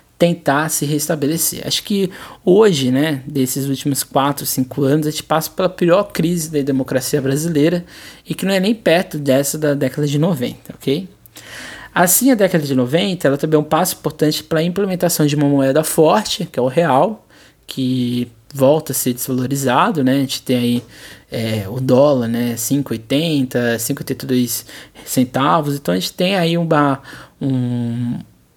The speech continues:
uma outra crise, que é essa crise financeira, mas que desvaloriza a moeda. Mas, de certa forma, é muito difícil o real perder valor, né? O real é uma das moedas mais fortes, mais importantes do mundo.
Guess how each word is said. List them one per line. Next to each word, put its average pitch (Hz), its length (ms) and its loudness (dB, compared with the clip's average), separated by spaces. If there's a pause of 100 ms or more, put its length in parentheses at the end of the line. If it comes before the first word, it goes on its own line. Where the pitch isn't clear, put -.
(140)
uma 135 520 0
outra 175 380 2
crise, 139 480 -2
que 127 120 -8
é - 20 -2
essa 135 160 -4
crise - 260 -6
financeira, 170 600 0
mas 175 300 0
que 175 280 -4 (320)
desvaloriza 160 580 4
a 170 40 0
moeda. 127 360 -2
Mas, 175 400 2
de - 60 -4
certa 143 180 -4
forma, 139 640 2
é 147 100 -2
muito 156 380 -2
difícil 156 560 -4 (380)
o 147 80 2
real 135 380 4
perder 135 400 2
valor, 160 440 2 (220)
né? 123 200 -2
O 123 100 -4
real 127 280 2
é - 40 0
uma 127 80 0
das 131 180 -2
moedas 127 280 0
mais 139 220 0
fortes, 147 480 -2
mais 160 220 -2
importantes 151 560 -4
do 165 100 -2
mundo. 120 420 0